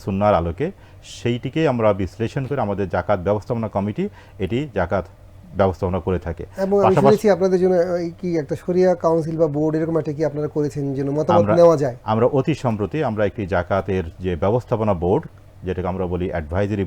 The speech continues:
Speaker 1: বোর্ড,
Speaker 2: জি।
Speaker 1: সেটি আমরা গঠন করেছি, যেখানে বিশিষ্ট আলেম ওলামা রয়েছে, যারা
Speaker 2: মাশাআল্লাহ।
Speaker 1: আমাদেরকে নিয়মিত জাকাত সম্পর্কে পরামর্শ দিয়ে থাকে।
Speaker 2: মানে জাকাতটা ঠিক মতন ঠিক খাতে ব্যয় হচ্ছে কিনা?
Speaker 1: Exactly,
Speaker 2: আচ্ছা, অনেক
Speaker 1: exactly।
Speaker 2: ধন্যবাদ। সুপ্রিয় দর্শক, আমরা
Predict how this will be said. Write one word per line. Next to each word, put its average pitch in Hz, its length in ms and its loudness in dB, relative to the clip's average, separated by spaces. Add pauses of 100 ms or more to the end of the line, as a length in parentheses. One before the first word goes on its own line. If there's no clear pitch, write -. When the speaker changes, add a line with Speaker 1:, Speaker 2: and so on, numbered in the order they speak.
Speaker 1:
বোর্ড, 131 160 2 (200)
Speaker 2:
জি। 120 60 -12 (120)
Speaker 1:
সেটি 120 240 -2
আমরা 107 200 0
গঠন 101 240 -2
করেছি, 117 200 -6 (100)
যেখানে 101 220 -6 (100)
বিশিষ্ট 95 280 -8 (200)
আলেম 113 300 0
ওলামা 98 240 0
রয়েছে, 87 280 -2
যারা 185 120 -8
Speaker 2:
মাশাআল্লাহ। 98 440 -4
Speaker 1:
আমাদেরকে 95 380 -4
নিয়মিত 95 280 -4 (120)
জাকাত 92 220 -4 (100)
সম্পর্কে 98 300 -8 (100)
পরামর্শ 90 320 -2 (120)
দিয়ে 82 180 -4
থাকে। - 240 -8
Speaker 2:
মানে 156 180 -2
জাকাতটা 160 360 0
ঠিক 170 160 -6
মতন 165 220 -2 (100)
ঠিক 185 180 -2
খাতে 165 200 -2
ব্যয় 151 200 4
হচ্ছে 170 220 -4
কিনা? 113 120 -2
Speaker 1:
Exactly, - 340 -4
Speaker 2:
আচ্ছা, - 380 -10
অনেক 165 100 2
Speaker 1:
exactly। 151 80 -2
Speaker 2:
ধন্যবাদ। 147 300 0 (140)
সুপ্রিয় 165 300 -4
দর্শক, 165 240 -2 (560)
আমরা 160 200 2